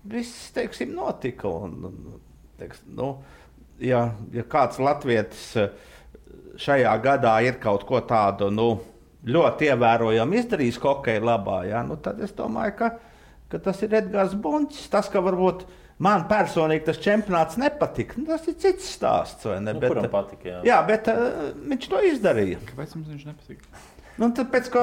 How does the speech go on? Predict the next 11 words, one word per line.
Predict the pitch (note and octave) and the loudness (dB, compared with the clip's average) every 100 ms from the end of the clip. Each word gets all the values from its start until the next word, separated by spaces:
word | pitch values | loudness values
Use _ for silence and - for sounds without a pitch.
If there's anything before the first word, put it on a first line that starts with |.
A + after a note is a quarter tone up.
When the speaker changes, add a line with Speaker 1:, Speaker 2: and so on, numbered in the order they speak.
| - | 2
Speaker 3:
Tāpēc, | - | 0
ka | - | -8
nebija | A#2 A#2 | -6 -2
Speaker 1:
nu, | G3 | 0
labi. | A3+ F3 A2+ | 2 2 0
Speaker 3:
skatītāju? | C3 A2 C3+ | -6 -8 -6
Speaker 2:
Nebija, | D3+ F3 A#2 G#2 G#2+ B2+ | -4 -2 -2 -2 -6 -2
kā | C3 C3 | -2 0
nebija | C3+ G#2 A2+ | -2 0 0
emociju, | B2+ A2+ G#2+ - A2+ A2 | -2 -2 -4 -4 -4 -4
nebija | A#2+ A#2+ G#2 G2+ G2 G2 F#2+ F#2 | -4 -4 -4 -4 -2 -2 -2 -4